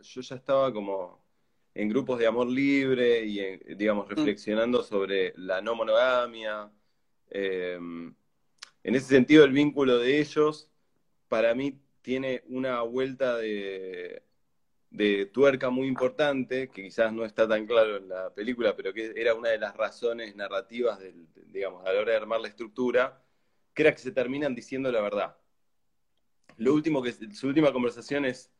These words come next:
Speaker 1: como, ¿me entendés? Se, se, se está acabando el mundo, no, no, no, no hay razón.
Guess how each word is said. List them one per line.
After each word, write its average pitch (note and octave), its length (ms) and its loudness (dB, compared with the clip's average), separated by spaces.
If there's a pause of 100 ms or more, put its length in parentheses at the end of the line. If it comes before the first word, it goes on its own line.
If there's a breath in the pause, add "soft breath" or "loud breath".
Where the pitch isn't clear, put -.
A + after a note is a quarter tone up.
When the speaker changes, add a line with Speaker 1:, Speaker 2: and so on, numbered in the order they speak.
(1800)
Speaker 1:
como, A#2+ 420 4
¿me A#2+ 100 -2
entendés? D3+ 360 -2
Se, - 100 -20
se, C#3+ 140 -16
se C#3 120 -8
está D3 140 0
acabando D#3 340 6
el C#3 80 2
mundo, A#2+ 540 -2
no, F#2+ 200 -8
no, A#2 180 -2
no, A#2 200 -4
no A2+ 180 -6
hay A2+ 80 -4
razón. G#2+ 360 -4